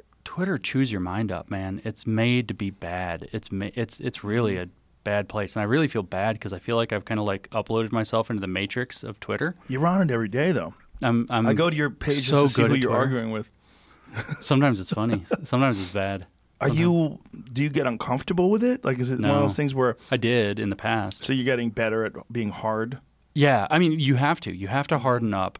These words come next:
Speaker 1: You have to n-, realize that it actually doesn't matter.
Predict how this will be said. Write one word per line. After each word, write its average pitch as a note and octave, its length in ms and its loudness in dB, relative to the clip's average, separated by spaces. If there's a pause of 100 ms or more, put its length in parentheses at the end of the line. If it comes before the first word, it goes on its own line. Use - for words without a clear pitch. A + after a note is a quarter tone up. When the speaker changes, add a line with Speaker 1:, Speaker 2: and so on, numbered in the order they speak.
Speaker 1:
You A#2 180 -4
have C3 280 0
to C#3 140 2 (180)
n-, A#2 320 2
realize A#2+ 760 2
that G#2+ 120 -2
it A2 140 -4
actually A2 300 -2
doesn't G#2 260 -4
matter. G#2 380 -4